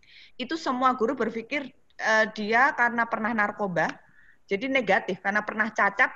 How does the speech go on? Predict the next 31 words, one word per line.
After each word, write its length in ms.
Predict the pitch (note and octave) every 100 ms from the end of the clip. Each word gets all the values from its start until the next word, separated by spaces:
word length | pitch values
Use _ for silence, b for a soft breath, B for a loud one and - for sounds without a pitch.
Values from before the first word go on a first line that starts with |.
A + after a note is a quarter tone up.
| -
maka 280 | - G3+ B3 C4+
seumur 520 | B3 - A#3+ A#3 A#3+
hidup 240 | G3 B3+ F#3+
dia 160 | A#3+
cacat. 320 | A#3+ A#3+ G3+ - -
Dia 160 | G3+ C#4
salah 320 | C4+ A3+ A3+
dikit 320 | G3+ - B3 G#3
aja 240 | F#3+ G3
yang 300 | A3 G#3 G#3
anak 240 | - G#3 F#3
lain 240 | G3 G#3
nggak 160 | F#3 -
apa-apa, 400 | F3+ F3 B3+ -
guru-guru 480 | G#3+ G3 G#3 G3 G3
itu 240 | C#4 E4
papa 320 | - G#3+ G#3
sekali 480 | G3+ - A#3+ G3+ D#3
gitu. 160 | D3 C3 - _ _ _ b b b b -
Tapi 240 | D4+ A4
ada 260 | - G#4+ G#4
satu 320 | G#4 G4+ G4+
guru 560 | - F#4 G4+ C#4+ F4+ - b b
yang 200 | C#4+ D4
memperlakukan 800 | D4 C#4+ D#4 D4+ C#4+ C4+ D#4+ -
anak 240 | C4 C4 -
ini 400 | C4+ C4+ C4+ C4
itu 160 | C4+ D#4
luar 240 | C#4 C4
biasa 400 | G#3+ G#3 G#3+ A#3
berbeda. 480 | G3 G3 G3 F3 C3